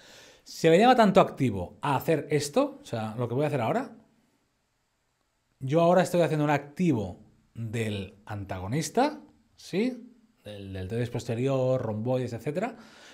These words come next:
¿sí? Para estirar el pectoral, ¿sí? Y a eso se le llama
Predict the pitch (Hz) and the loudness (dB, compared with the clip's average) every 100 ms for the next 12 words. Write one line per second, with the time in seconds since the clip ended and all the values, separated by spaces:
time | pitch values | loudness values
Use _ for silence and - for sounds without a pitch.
0 | - - - 180 - _ _ _ _ _ | -20 -18 -10 -10 -10 _ _ _ _ _
1 | _ _ _ - 147 170 170 147 143 151 | _ _ _ 0 2 4 2 0 0 0
2 | 135 101 87 - _ _ _ _ - 170 | -2 -8 -14 -16 _ _ _ _ -8 -6
3 | 185 - _ 120 131 143 170 160 131 135 | -6 -12 _ -4 0 0 -2 0 2 2
4 | 147 185 | 2 -2